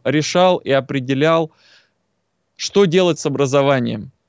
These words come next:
любые такие сложные, большие, комплексные системы, как образование, как здравоохранение, как, э, экономика,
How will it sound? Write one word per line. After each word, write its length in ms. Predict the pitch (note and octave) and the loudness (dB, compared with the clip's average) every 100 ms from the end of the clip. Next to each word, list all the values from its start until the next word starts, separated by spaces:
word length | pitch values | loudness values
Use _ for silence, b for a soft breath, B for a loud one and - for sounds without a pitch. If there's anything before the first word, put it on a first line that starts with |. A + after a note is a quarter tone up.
| _ _ _ | _ _ _
любые 580 | B2 E3 C#3+ D#3 G#3 D3 | 0 2 4 4 4 2
такие 500 | C3+ C3 - F3 C#3+ | 0 -4 -4 -2 -2
сложные, 500 | - C#3 F3 C#3+ B2 | 0 0 0 0 -2
большие, 560 | A2+ C3+ C#3+ - D3+ | 0 0 0 0 0
комплексные 680 | A2 D#3+ E3 B2+ A#2 - A#2+ | 0 -2 -2 -4 -8 -6 -6
системы, 600 | A2+ B2 - D#3+ C#3 A#2 | -4 -6 -2 0 2 -2
как 320 | A#2+ C3+ - | 0 -2 0
образование, 840 | A#2 A#2 A2+ A#2 B2 F3 E3 A#2+ G#2+ | -4 -4 -2 -2 0 0 0 -4 -6
как 200 | - C3 | -4 -4
здравоохранение, 1160 | A#2+ A2+ A#2+ A#2 A2+ A2+ A#2+ B2 D#3+ C3 A#2 - b b b b - - | -6 -6 -6 -6 -6 -4 -2 0 0 0 -4 -10 b b b b -20 -18
как, 400 | - D#3 C#3+ - C3+ | -2 0 0 -4 -4
э, 760 | C3 C3 B2+ A#2+ A#2 A2 G#2+ G2 b b b b b b b _ - - | 0 2 2 0 -2 -4 -8 -12 b b b b b b b _ -20 -4
экономика, 960 | D3 D3+ D3 D#3 F#3 D#3+ - A2 A2 | -2 0 0 0 0 -2 -6 -10 -10